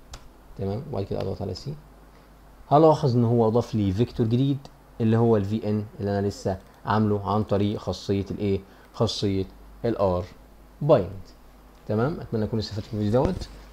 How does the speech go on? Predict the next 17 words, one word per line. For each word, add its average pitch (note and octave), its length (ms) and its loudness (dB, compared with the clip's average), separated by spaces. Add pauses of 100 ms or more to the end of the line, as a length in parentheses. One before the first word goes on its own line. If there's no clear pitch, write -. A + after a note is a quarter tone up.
كمان A2 160 2
فيديوهات G#2+ 320 0
جديدة G#2 220 2
ان F#2+ 60 -6
شاء G#2+ 180 -2
الله، C3 360 0
ما G#2+ 60 -6
تنساش G#2+ 300 -2
تعمل A2+ 300 2 (340)
شير B2 420 6 (220)
وسبسكرايب A2 720 0 (100)
للقناة A2 500 0 (240)
وتفعل G#2 280 0
الجرس G#2 540 -2 (100)
وتعمل G2+ 360 -2
لايك G2+ 220 0
للفيديو. G2+ 340 0